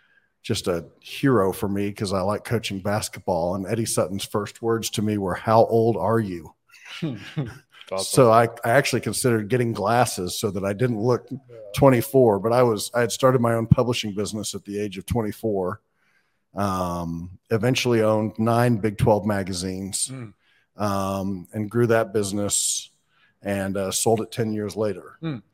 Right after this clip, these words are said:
Speaker 1: So,
Speaker 2: So, so back at that time, there was other magazine. So you had started a compete, a competing magazine. Is that right?
Speaker 1: Well, every school,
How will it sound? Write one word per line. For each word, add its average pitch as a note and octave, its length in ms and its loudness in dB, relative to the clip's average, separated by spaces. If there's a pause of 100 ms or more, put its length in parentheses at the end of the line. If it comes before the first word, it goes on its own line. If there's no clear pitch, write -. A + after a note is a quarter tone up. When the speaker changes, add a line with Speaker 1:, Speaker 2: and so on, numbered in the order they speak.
(100)
Speaker 1:
So, F#2 540 0
Speaker 2:
So, C#3+ 360 2 (800)
so D3 200 0
back D#3 220 4
at B2 80 2
that C3 160 4
time, A#2 340 0 (320)
there D3+ 120 8
was C3 140 6
other C#3 180 8
magazine. A#2 720 0
So B2 380 2
you D3+ 200 -2
had C#3 180 2
started A#2 680 0 (160)
a A2+ 80 -10
compete, B2 460 -8
a B2+ 60 -8
competing B2 480 -6
magazine. C3+ 480 -4
Is G#2+ 100 -6
that A#2 100 0
right? C3+ 320 -2 (160)
Speaker 1:
Well, C3 520 8 (360)
every F3 240 6
school, A#2+ 800 4